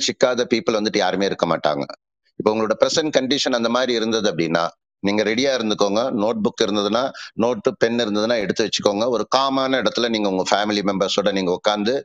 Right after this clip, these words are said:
நீங்க இதை கேளுங்க. real லைஃப்ல அந்த மாதிரி ஒரு சிக்கல், சிக்கலுக்கு வந்துட்டு நம்ம கடவுள் உங்களை மட்டும் தனியா கஷ்டப்படுத்துற மாதிரி அப்படி நினைக்காதீங்க. அந்த அளவுக்கு special people நீங்க யாருமே கிடையாது, நானும் கிடையாது.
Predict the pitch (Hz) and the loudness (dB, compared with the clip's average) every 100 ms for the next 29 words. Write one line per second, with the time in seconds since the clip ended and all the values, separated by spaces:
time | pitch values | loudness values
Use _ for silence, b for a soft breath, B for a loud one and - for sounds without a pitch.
0 | B B - 107 98 87 - 92 85 76 | B B -4 -2 0 -2 0 0 0 -4
1 | - _ _ _ _ b b - 127 170 | -6 _ _ _ _ b b -2 0 0
2 | 190 139 135 - 92 76 - _ 107 123 | 0 0 0 0 0 0 -6 _ -2 0
3 | 143 147 117 98 - - 104 110 131 160 | 0 0 0 -2 -2 0 0 -2 0 -2
4 | 143 123 123 131 127 120 120 113 123 127 | 2 0 0 -2 -2 -2 0 0 2 0
5 | 113 117 113 104 120 107 117 120 110 - | 0 0 -2 -2 0 0 0 0 0 2
6 | 113 113 - - 110 113 90 101 98 101 | 0 2 0 0 0 -2 -2 -2 0 0
7 | 90 92 104 123 98 95 107 113 - 101 | 0 -2 -2 -2 0 0 0 -2 -2 -2
8 | - 113 101 104 - 101 95 87 87 92 | -2 -4 -2 -4 -2 -2 0 0 0 -2
9 | 95 95 92 95 120 95 101 101 80 78 | -2 0 0 -2 0 0 0 -2 -2 -2
10 | 69 | -4